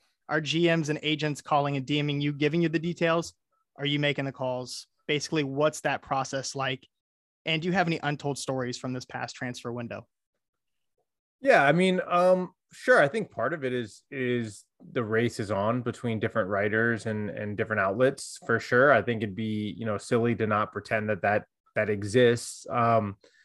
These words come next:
Speaker 2: but, you know, I've talked about this a lot in recent, recent days, recent weeks around the transfer window, and just that, you know, I think both Sam Stejskal and I kind of tried to change our lifestyles a little bit to not be as tied to breaking news because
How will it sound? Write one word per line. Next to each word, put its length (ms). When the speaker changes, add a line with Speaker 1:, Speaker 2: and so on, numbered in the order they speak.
Speaker 2:
but, 180
you 40
know, 120
I've 160
talked 200
about 220
this 140
a 40
lot 340
in 140
recent, 460
recent 360
days, 260
recent 340
weeks 300
around 220
the 80
transfer 340
window, 400
and 180
just 260
that, 220
you 100
know, 280
I 120
think 180
both 160
Sam 240
Stejskal 380
and 100
I 140
kind 180
of 80
tried 400
to 220
change 640
our 160
lifestyles 640
a 60
little 200
bit 200
to 100
not 240
be 160
as 320
tied 380
to 80
breaking 400
news 260
because 560